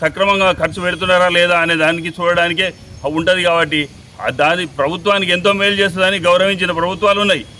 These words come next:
కానీ ఈ ప్రభుత్వం నిరంకుశంగా, పాశవికంగా, అక్రమంగా అటువంటి పదవిని అడ్డదారిలో వాళ్ళకు అనుకూలంగా ఉన్న వ్యక్తులకు కట్టబెట్టి అడ్డగోలుగా ప్రభు-, పరి-, ప్రజ-, ప-, పరిపాలన సాగించాలి అని ప్రయత్నం చేస్తుంది.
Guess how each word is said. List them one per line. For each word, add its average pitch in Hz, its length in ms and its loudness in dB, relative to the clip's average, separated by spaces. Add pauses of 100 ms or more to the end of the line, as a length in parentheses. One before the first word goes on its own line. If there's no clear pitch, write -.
(140)
కానీ 170 220 0
ఈ 170 180 -2
ప్రభుత్వం 202 480 0 (440)
నిరంకుశంగా, 185 800 0 (460)
పాశవికంగా, 185 800 0 (320)
అక్రమంగా 214 720 0 (300)
అటువంటి 175 360 -2
పదవిని 170 520 0 (400)
అడ్డదారిలో 185 720 2 (380)
వాళ్ళకు 160 360 0
అనుకూలంగా 185 400 0
ఉన్న 175 140 0
వ్యక్తులకు 165 400 -2
కట్టబెట్టి 180 560 0 (520)
అడ్డగోలుగా 202 460 2
ప్రభు-, 180 380 0
పరి-, 165 300 0
ప్రజ-, 165 360 0
ప-, 160 300 4 (100)
పరిపాలన 185 460 2
సాగించాలి 185 600 0
అని 170 140 0
ప్రయత్నం 160 440 -2
చేస్తుంది. 147 440 -4